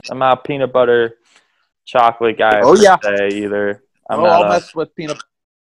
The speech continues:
Speaker 2: Oh yeah. Oh yeah, I'll
Speaker 1: macadamia
Speaker 2: mess
Speaker 1: nuts
Speaker 2: with it all.
Speaker 1: slap too. And M&M. You can't.
Speaker 2: That's
Speaker 1: not
Speaker 2: a sleep. That's a sleeper. My macadamia is probably my sleeper number one.
Speaker 1: Oh no, that's a sleeper. I mean, M&M, no, uh, no relapse or recovery type beat on that one.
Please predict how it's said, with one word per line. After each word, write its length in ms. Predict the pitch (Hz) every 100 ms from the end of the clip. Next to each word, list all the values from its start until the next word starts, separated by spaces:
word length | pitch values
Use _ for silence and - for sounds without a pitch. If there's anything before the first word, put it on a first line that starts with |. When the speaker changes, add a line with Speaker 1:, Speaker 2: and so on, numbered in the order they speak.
| _ _
Speaker 2:
Oh 100 | 104
yeah. 220 | 147 120 - _ _ _ _ _ _ _ _ _ -
Oh 160 | 113
yeah, 120 | 147 110
I'll 40 |
Speaker 1:
macadamia 100 | 123 127
Speaker 2:
mess 140 | 110
Speaker 1:
nuts 140 | 107
Speaker 2:
with 100 | 98
it 20 | 107
all. 80 |
Speaker 1:
slap 120 | 104 101 -
too. 320 | 113 104 - - - - _ - _ _ _ -
And 200 | 156 160
M&M. 420 | 151 135 110 101 _ -
You 100 | 127
can't. 240 | 156 131 - - - _
Speaker 2:
That's 240 | - 247 143
Speaker 1:
not 140 | 151 143
Speaker 2:
a 40 |
sleep. 260 | 214 226 -
That's 220 | 208 -
a 80 | 247
sleeper. 400 | - 196 165 143
My 140 | 139
macadamia 640 | 156 170 165 151 143 160 156
is 100 | -
probably 220 | 135 127
my 120 | 117
sleeper 320 | 107 107 101 107
number 200 | 95 95
one. 200 | 147 143
Speaker 1:
Oh 40 |
no, 140 | 143
that's 220 | 139 151 147
a 40 |
sleeper. 300 | - 131 123
I 80 | 143
mean, 160 | 143
M&M, 640 | 135 143 139 131 127 117 117
no, 320 | 117 113 110
uh, 220 | 104 104 92 _ _ _ _ _ _ - -
no 260 | 113 107
relapse 720 | 101 110 104 101 101 101 -
or 80 | 101
recovery 480 | 98 - 101 95 101
type 320 | - 98 98
beat 260 | 104 104 -
on 160 | 104 98
that 180 | 98 104
one. 240 | 104 127